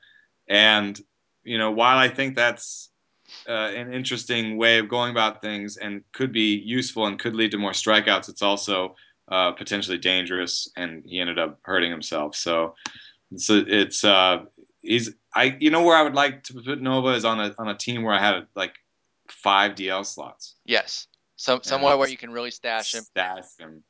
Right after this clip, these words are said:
Speaker 2: Yep. I, I
Speaker 1: Um,
Speaker 2: agree, 'cause he had his surgery late April, so he's gonna return in twenty fourteen, uh, twenty fifteen, but, you know, not gonna get a full season by any stretch. All right.
Speaker 1: Yeah, and I, I, I mean, I,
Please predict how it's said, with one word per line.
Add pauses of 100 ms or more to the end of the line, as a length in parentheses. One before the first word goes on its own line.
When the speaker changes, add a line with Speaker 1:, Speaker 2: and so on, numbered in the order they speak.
Speaker 2:
Yep. (480)
I,
I
Speaker 1:
Um,
Speaker 2:
agree,
'cause
he
had
his
surgery
late
April, (120)
so
he's
gonna
return
in
twenty
fourteen,
uh,
twenty
fifteen,
but, (320)
you
know,
not
gonna
get
a
full
season
by
any
stretch. (1800)
All
right.
Speaker 1:
Yeah,
and (440)
I,
I,
I
mean,
I,